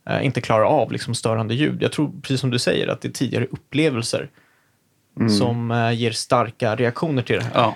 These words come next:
Speaker 2: Men det är ju
Speaker 3: Ja.
Speaker 2: för, det är, det är motvariation till att allting ska labels, allting ska vara någonting, du ska ha ett ord på det, du ska vara en sån här och då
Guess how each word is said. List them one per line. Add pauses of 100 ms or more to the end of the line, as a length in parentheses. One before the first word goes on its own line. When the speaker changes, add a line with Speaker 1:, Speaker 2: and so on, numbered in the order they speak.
Speaker 2:
Men
det
är
ju
Speaker 3:
Ja.
Speaker 2:
för,
det
är,
det
är
motvariation
till
att
allting
ska
labels,
allting
ska
vara
någonting,
du
ska
ha
ett
ord
på
det,
du
ska
vara
en
sån
här
och
då